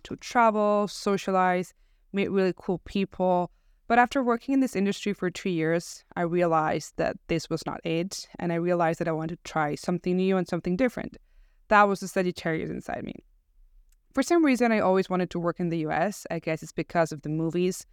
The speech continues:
Um, and I had that country in a pedestal, and I saw it as the land of opportunities, and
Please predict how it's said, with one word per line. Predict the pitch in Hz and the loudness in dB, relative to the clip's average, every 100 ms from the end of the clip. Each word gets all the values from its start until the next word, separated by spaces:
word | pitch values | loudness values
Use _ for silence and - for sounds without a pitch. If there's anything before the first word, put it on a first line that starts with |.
| _ _ _ - _ - 196 | _ _ _ -20 _ -6 0
Um, | 185 180 180 175 175 175 | 2 2 0 -2 -2 -2
and | 208 202 | 2 2
I | |
had | 196 196 196 | 2 2 0
that | 196 | -2
country | - 185 180 202 185 | -2 -2 0 -2 -2
in | |
a | 175 | -2
pedestal, | - 180 196 - 240 226 | -2 -2 -2 -2 0 2
and | 180 | 0
I | |
saw | 180 - - 170 | -2 -2 0 2
it | 170 | 2
as | 165 165 | 0 -2
the | 170 | -4
land | 160 160 160 | -2 -2 -2
of | |
opportunities, | 165 180 - 180 175 - 214 233 - - _ | -4 -4 -4 -2 -2 0 0 0 -6 -20 _
and | 180 175 170 | 0 0 -2